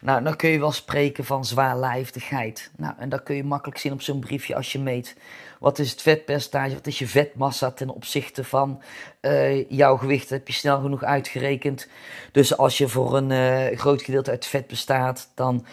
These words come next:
weet je dat je zwaarlijvig bent. Maar daar heb je de weegschaal niet voor nodig. Dat kun je meestal, eh, dat kun je meestal zo ook, eh, zien. Ehm, heel even denken wat ik verder dan nog wil, kwijt wil over het, eh, vet meten. Volgens mij heb ik een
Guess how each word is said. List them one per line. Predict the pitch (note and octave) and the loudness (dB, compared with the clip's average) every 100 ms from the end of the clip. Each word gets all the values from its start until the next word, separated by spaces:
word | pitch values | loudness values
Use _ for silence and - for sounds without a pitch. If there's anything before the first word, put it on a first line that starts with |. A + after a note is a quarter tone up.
| - - | -20 0
weet | C#3 C#3 | 2 2
je | C3+ | 0
dat | B2 | -4
je | A#2 | -6
zwaarlijvig | A#2+ B2+ B2+ B2 B2 A#2 | -2 -2 0 -2 -2 -4
bent. | A#2 A#2+ A#2 - | -4 -4 -6 -2
Maar | C3 C3 - - - | -2 -2 -6 -18 -4
daar | - C3 | 2 4
heb | C#3+ | 4
je | C#3+ | 0
de | C#3 | 2
weegschaal | D3 C3+ C3+ C#3 | 2 2 0 0
niet | B2+ | 0
voor | C#3 | 2
nodig. | C#3 C#3 C3+ | 4 4 2
Dat | C3+ | -2
kun | C3+ C3+ | 0 0
je | C3 | 2
meestal, | C3 B2 - B2 B2 B2+ | 0 -2 -2 0 0 0
eh, | B2 B2 B2 - _ - | 0 0 -4 -8 _ -10
dat | B2 | -2
kun | C#3 | 0
je | C3+ | 0
meestal | C3 B2+ B2+ A#2+ | 0 -2 -2 0
zo | B2+ B2+ | 2 2
ook, | C3 B2+ - | 0 -2 -2
eh, | A#2+ | -6
zien. | A#2 B2+ A#2 - _ - - - - - - _ | -4 -6 -8 -10 _ -20 -18 -14 -12 -14 -16 _
Ehm, | - G3 G3 G3 F#3+ F#3 F#3 F#3 F#3 F#3 - | 8 10 12 12 12 10 4 0 -4 -6 -10
heel | - A3 | 4 8
even | G#3+ F3+ | 8 8
denken | F3+ E3 | 2 0
wat | E3 | -2
ik | - | -2
verder | F3+ E3+ D#3 | 2 2 2
dan | D3+ | 0
nog | D3 - | 0 2
wil, | C#3 C3+ | 4 4
kwijt | - E3 F3+ F3+ | 2 -2 -2 -2
wil | F3 F3 | -2 0
over | F3 E3+ D3+ | 0 0 0
het, | D#3+ - | -4 -6
eh, | - E3 | -4 -2
vet | C#3+ E3 | -2 -2
meten. | E3+ E3+ E3 | -2 -4 -2
Volgens | E3 - | -4 -2
mij | G#3 | 0
heb | F3+ C#3+ | 0 0
ik | |
een | D3+ | -4